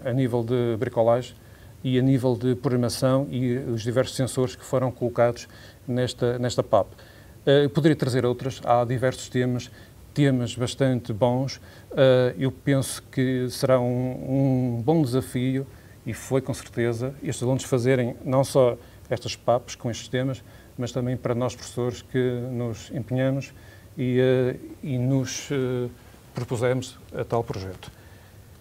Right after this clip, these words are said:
Bom, é óbvio que no final, eh, nós fizemos uma avaliação deste, deste, deste projeto.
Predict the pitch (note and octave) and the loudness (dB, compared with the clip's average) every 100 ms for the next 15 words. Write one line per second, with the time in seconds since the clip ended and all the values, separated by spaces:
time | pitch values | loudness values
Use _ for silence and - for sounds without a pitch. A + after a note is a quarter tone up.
0 | - - - - - E3+ A2 - - - | -20 -20 -20 -4 8 8 8 -4 -20 -20
1 | - - - - - - - F3+ F3 E3+ | -20 -20 -20 -20 -20 -12 2 6 10 10
2 | D#3 - F3 F3 - F3 E3 B2 A2+ A2+ | 8 4 4 4 4 4 6 6 4 0
3 | - D3 C#3+ C#3+ C#3+ C3+ C#3+ D#3 C#3 C#3 | 0 4 6 6 4 2 0 0 2 2
4 | A#2+ C3 B2+ C3+ D3+ A#2+ B2+ B2+ - B2+ | 2 2 4 2 2 2 2 0 -2 -2
5 | C3 B2 C3 B2+ - B2 B2+ - B2+ B2+ | -2 0 0 0 -4 -4 -6 -8 -6 0
6 | D#3+ E3 | 0 0